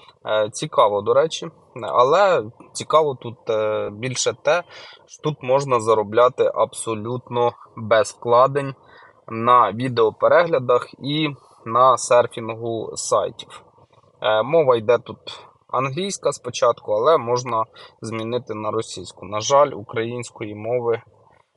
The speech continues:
е, в нас немає. Виводити можна на Payer, Wallet, T R X, Dodge, Perfect Money. Ну, звичайно, я прив'яжу собі T R X гаманець, це дуже зручно і маленькі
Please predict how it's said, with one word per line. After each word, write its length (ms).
е, 140
в 60
нас 320
немає. 400
Виводити 580
можна 400
на 140
Payer, 540
Wallet, 460
T 20
R 400
X, 220
Dodge, 280
Perfect 760
Money. 260
Ну, 260
звичайно, 520
я 300
прив'яжу 440
собі 420
T 40
R 320
X 240
гаманець, 680
це 140
дуже 320
зручно 480
і 260
маленькі 600